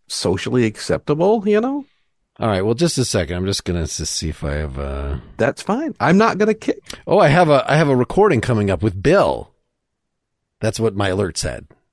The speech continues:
Speaker 2: Right. This, this. It's alerting me
Speaker 1: Yeah.
Speaker 2: that, to what I'm doing right now.
Speaker 1: Right
Speaker 2: It's
Speaker 1: now.
Speaker 2: saying, "Focus. Don't look at your goddamn phone.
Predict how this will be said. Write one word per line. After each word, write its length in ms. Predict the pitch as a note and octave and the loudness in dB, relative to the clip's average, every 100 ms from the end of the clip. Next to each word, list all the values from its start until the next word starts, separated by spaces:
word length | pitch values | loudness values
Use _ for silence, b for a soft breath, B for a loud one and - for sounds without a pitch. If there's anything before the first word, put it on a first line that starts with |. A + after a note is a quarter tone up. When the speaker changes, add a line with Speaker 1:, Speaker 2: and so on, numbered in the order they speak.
| _ _ _ | _ _ _
Speaker 2:
Right. 220 | A#2+ A2+ | -2 -2
This, 360 | G#2+ G#2 D3+ - | -4 0 0 0
this. 500 | E3 E3+ - - - _ _ | 2 2 2 -6 -8 _ _
It's 160 | B2 | -2
alerting 320 | D#3 D#3+ F3+ D#3 | 2 4 4 4
me 80 | |
Speaker 1:
Yeah. 60 | B2 | 4
Speaker 2:
that, 380 | A#2 A2 - - | 2 -2 -6 -6
to 80 | C3+ | 0
what 160 | C#3 | 2
I'm 120 | B2+ G#2+ | 2 4
doing 400 | C#3 G#2 C#2+ C#2 | 2 2 -2 -6
right 180 | G#2 G2 | -4 0
now. 340 | A2+ D#2 B1 - | -2 -2 -8 -6
Speaker 1:
Right 220 | G2 C3+ | -2 -2
Speaker 2:
It's 200 | - B2 | 0 0
Speaker 1:
now. 40 | B2+ | 2
Speaker 2:
saying, 240 | B2 A2 | 2 0
"Focus. 600 | - G3 A#3+ - - - B B | 4 6 6 4 0 -4 B B
Don't 160 | - A#3+ | 2 2
look 160 | - | 2
at 100 | F3 | 0
your 80 | C#3+ | 0
goddamn 440 | C3+ B2 A#2 A2+ | 2 2 2 -2
phone. 380 | G2 A#2 A2+ E3 | 0 0 2 0